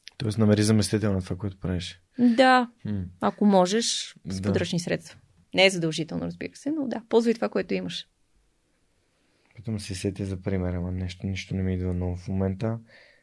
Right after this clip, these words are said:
Speaker 1: И аз също така, ам, се опитвам да, да използвам нещата, които имам, ако, ако е възможно. След това е ресайкъл.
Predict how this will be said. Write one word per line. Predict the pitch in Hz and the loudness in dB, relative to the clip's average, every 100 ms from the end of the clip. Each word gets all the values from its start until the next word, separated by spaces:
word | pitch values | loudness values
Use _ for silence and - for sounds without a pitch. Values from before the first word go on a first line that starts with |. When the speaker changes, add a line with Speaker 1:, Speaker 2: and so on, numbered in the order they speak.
| _ | _
Speaker 1:
И | 117 110 | 2 4
аз | 107 | 4
също | 113 - 113 | -2 -4 -6
така, | - - 101 98 95 90 87 _ _ _ _ | -6 -2 2 4 4 0 -6 _ _ _ _
ам, | - 98 95 92 - - - - - _ - | -4 -2 0 -2 -6 -12 -20 -20 -20 _ -4
се | 107 | -2
опитвам | 92 98 104 | 0 2 4
да, | 101 98 | 8 8
да | 98 | 8
използвам | 101 - 190 160 | 2 2 -2 2
нещата, | 101 90 101 90 | 2 2 0 0
които | 90 87 | -6 0
имам, | 95 90 85 92 _ _ _ - | 2 4 2 -2 _ _ _ -8
ако, | 95 - - | -8 -8 -8
ако | 92 98 | -2 0
е | |
възможно. | 92 90 92 90 95 147 170 - - - _ - | 2 2 2 4 4 2 -2 -16 -20 -20 _ -8
След | - 110 | 0 6
това | 113 | 8
е | |
ресайкъл. | 104 - 90 87 113 | 8 6 2 2 -4